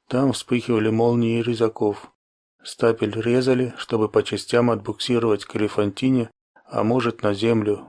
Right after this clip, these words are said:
на переплавку, не знаю. У корпуса звездолёта тоже работали. Я разглядел монтажные капсулы, присосавшиеся к одной из толстых колонн.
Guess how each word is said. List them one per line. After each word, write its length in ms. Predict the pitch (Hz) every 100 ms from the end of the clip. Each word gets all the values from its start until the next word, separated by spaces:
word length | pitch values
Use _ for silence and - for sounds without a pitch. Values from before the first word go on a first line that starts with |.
| -
на 100 | 107
переплавку, 840 | - 107 104 117 110 - 110 101 -
не 140 | 113
знаю. 420 | 104 110 101 98 - _ _ _ _ _ _ _ -
У 100 | 113
корпуса 540 | 117 110 123 - 110
звездолёта 600 | 110 107 107 110 131 120
тоже 320 | - 117 120
работали. 640 | 120 113 104 101 - 92 - _ _ _ -
Я 200 | 110 131
разглядел 520 | 123 - 117 120 123
монтажные 640 | 113 107 113 113 113 107
капсулы, 560 | - 120 - 110 98 101
присосавшиеся 880 | 107 104 - - 117 113 110 - 110
к 80 |
одной 300 | 104 101 110
из 80 | 104
толстых 460 | - 104 - 101 -
колонн. 420 | 104 104 101